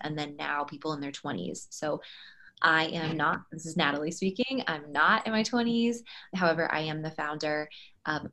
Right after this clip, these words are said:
of Tips. Along with my mom and my husband, we band together and we created this experience.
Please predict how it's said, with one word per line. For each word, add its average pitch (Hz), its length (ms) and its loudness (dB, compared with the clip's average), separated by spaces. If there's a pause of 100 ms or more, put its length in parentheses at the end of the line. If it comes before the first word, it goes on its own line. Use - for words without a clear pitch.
of 233 240 4
Tips. 185 560 0 (340)
Along 156 320 0
with 151 240 -8
my 160 140 2
mom 147 440 -2
and 147 120 -8
my 151 80 0
husband, 147 420 -4
we 147 320 -10
band 147 300 -2
together 143 300 -2
and 139 120 -6
we 139 260 -14 (240)
created 143 380 0
this - 360 -6
experience. - 760 -6